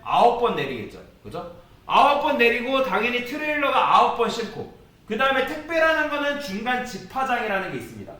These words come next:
그러면 또 거기서 몇 번? 아홉 번 내립니다. 그 다음에 분류를 또 해서 아홉 번 분류하고요. 그 다음에 실제 택배 기사 아저씨한테 아홉 번 실죠. 그 다음에 택배 기사님 또 어떻게? 만약에 계단이 없대요. 그럼 몇 번 오르락내리락 해야 돼요?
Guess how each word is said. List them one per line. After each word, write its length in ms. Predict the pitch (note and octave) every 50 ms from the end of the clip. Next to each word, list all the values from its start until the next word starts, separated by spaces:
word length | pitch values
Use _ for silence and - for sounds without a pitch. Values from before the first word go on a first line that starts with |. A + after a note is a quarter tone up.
| - - _ _ _
그러면 280 | A3+ B3+ B3+ B3 B3+
또 140 | D4+ D4 -
거기서 480 | - F#3+ G3+ - B3 C4 B3+ B3+ - D#3+
몇 160 | C#3+ C#3+ -
번? 180 | A3+ A#3+ B3 C4 B3 - -
아홉 360 | C#3+ E3 G#3+ B3 A#3+ A#3+ -
번 180 | C4 A#3+ -
내립니다. 400 | B2+ A#2+ A#2+ A#2+ A#2+ - - - - - - _ _ _ _ _
그 120 | - A#3
다음에 360 | A3+ C#4 C#4 C4+ C4+ B3+ - -
분류를 460 | F#3+ G#3 A3+ A#3+ B3+ A#3+ B3 B3 B3
또 120 | B3+ B3+
해서 220 | B3+ B3 B3+ C4+ C#4
아홉 420 | C#4 - E3+ - - B3 A#3 -
번 140 | A#3 A#3 G3+
분류하고요. 880 | F3 F3+ F#3 F#3 F#3 G3 G#3+ G#3 - F#3+ F#3 E3 E3 E3 - - - - - _ -
그 80 | F#3+
다음에 640 | G#3+ B3 A#3+ A#3 A#3+ A#3+ A#3+ B3 B3 B3 B3 - -
실제 340 | - C#4+ C#4+ C#4 C#4 C#4 C4+
택배 260 | C4+ - - - C#4+
기사 260 | G#3+ G#3+ A3+ A3 A#3+ A3
아저씨한테 880 | G3 - G#3+ - - G#3+ A3 G#3 G3+ - A#3+ B3 C4 C4 C4 - - - -
아홉 300 | C3+ F3 G#3+ A#3 A#3 A#3
번 120 | A3+ G3+
실죠. 340 | - C4 B3+ G3+ - - - - - - - _ _ _
그 60 | B3
다음에 160 | B3+ C4+ C4 C4+
택배 220 | D4+ D4+ D4+ D#4
기사님 320 | D#4 - C#4+ C#4+ C#4 -
또 80 | D4 C#4
어떻게? 640 | A#3 - - - - A#3+ B3+ - - - - - - -
만약에 440 | - F#3+ A3 B3 C#4+ C#4 C#4+ C4+ F#3+
계단이 380 | F3 F#3+ G#3 A3 C#4 C#4+ C4+ B3
없대요. 540 | A3+ G3+ - A3 G#3+ G#3+ G#3+ G#3+ - - -
그럼 160 | - A#3 A3 E3+
몇 200 | F3+ F3+ - -
번 160 | C#4 C4 G#3
오르락내리락 680 | F#3+ F#3+ G3 G#3 G#3+ G#3 F#3+ F3+ F3 D#3+ D3+ - -
해야 180 | D#3 D3 C#3+ -
돼요? 180 | F#3+ A#3 -